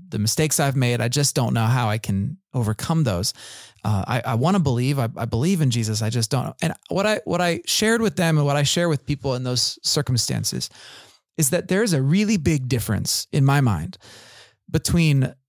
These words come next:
avoiding who you used to be and becoming who you already are in Christ's eyes, in God's eyes. Um, avoiding who you used to be, you know, avoiding the sin, trying not to mess up again, trying not to go back to that addiction, trying not to believe the shame or whatever.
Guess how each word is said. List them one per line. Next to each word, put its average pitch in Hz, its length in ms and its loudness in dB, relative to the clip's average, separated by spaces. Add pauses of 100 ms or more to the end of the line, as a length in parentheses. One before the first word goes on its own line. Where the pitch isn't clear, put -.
(160)
avoiding 190 720 2
who 180 320 4
you 165 180 4
used 156 360 4
to 131 60 2
be 95 340 -2 (800)
and 135 160 2
becoming 165 480 2
who 143 240 6
you 131 280 4
already 117 360 2
are 90 360 -2
in 127 140 2
Christ's 120 400 0
eyes, - 240 -4
in 135 100 2
God's 110 260 2
eyes. - 320 -4 (380)
Um, 113 260 4 (600)
avoiding 196 380 4
who 196 100 4
you 180 180 6
used 180 180 2
to 156 60 0
be, 147 100 4
you 139 120 4
know, 139 140 4
avoiding 180 420 2
the 170 60 4
sin, 147 420 4
trying 175 380 2
not 165 220 2
to 160 80 2
mess 156 240 2
up 151 160 -2
again, 143 240 4
trying 165 320 2
not 160 160 2
to 160 60 -2
go 156 100 2
back 143 240 0
to - 80 -2
that 139 120 4
addiction, 127 540 2
trying 147 320 2
not 143 180 2
to 139 60 2
believe 135 320 2
the 131 80 4
shame 127 300 2
or 120 60 4
whatever. 120 320 2